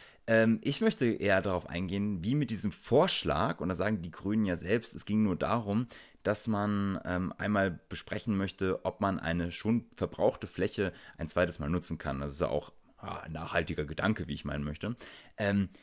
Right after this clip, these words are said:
aber diese Vorschläge sind ja unter massive Kritik geraten. Und zwar wurde da öffentlich drüber gesprochen, dass man sel-, selten so einen hanebüchen Antrag gehört habe. Das sei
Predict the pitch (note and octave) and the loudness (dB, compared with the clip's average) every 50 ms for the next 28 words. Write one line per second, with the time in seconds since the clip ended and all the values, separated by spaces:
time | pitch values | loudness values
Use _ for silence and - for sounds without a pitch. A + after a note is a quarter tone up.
0 | - - _ - - A#2+ B2 C#3+ C3+ A2+ F#2 F#2 G#2 - - - C#3 F3 - - | -20 -20 _ -10 -6 -2 -2 -2 -2 -2 -2 -2 -2 -2 2 2 2 2 2 0
1 | - G2+ G2 G2+ G#2+ A#2+ C3+ B2+ - A2 A2 - - G#2+ G#2+ G2 - - G2+ F#2+ | -2 0 2 2 2 2 0 0 0 -2 -2 -2 0 0 0 0 -2 -4 -4 -4
2 | G#2+ G2+ F#2+ F#2 G2 - - - C3 C#3+ A#2+ C#3 C3 - - A2+ - - A#2+ - | -2 -2 -2 -2 -2 -4 -4 -4 -4 -2 0 0 -2 -2 -6 -8 -6 -6 -8 -8
3 | - - - E2 D#2 D2 D2 D2 - - A2+ D#3+ - - - - - - - - | -10 -10 -8 -4 -2 -2 -2 -2 -2 -2 -2 -4 -4 -8 -14 -20 -20 -12 -6 -4
4 | G#2 G2+ - A#2+ A#2 B2+ A#2 B2 A#2 - G#2+ - - - - D3+ D3 C3 - - | -4 -2 0 2 2 2 2 0 2 2 4 4 4 0 -2 -2 -6 -6 -6 -4
5 | A2 A2 G#2 G#2 - - - F#2+ G#2 G#2 A#2 - F#2 - - G2+ F#2+ F#2 D#2 E2+ | -2 -2 -2 -2 -4 -2 0 0 0 0 0 -2 -2 -2 0 0 0 0 0 2
6 | G2+ A2 - - - - A2 D3+ F3 - - C3+ - G2 B1 E2+ G2+ F#2+ - G2 | 2 0 0 0 2 4 4 4 4 2 0 -2 0 0 0 0 -2 -2 -2 0
7 | A2+ A#2+ C#3+ D3 B2+ G#2 A2 A#2 - - - - F#2 A2 - - F#2+ E2 - E2+ | 0 2 2 2 2 0 -2 -4 -4 -4 -4 -2 -2 -4 -2 -4 -4 -4 -2 -2
8 | D2+ D2 D#2 - - F2 F#2+ G#2+ C3+ A2+ G#2+ - - G#2 G2 | 0 0 -2 0 0 0 0 2 0 0 0 2 4 4 4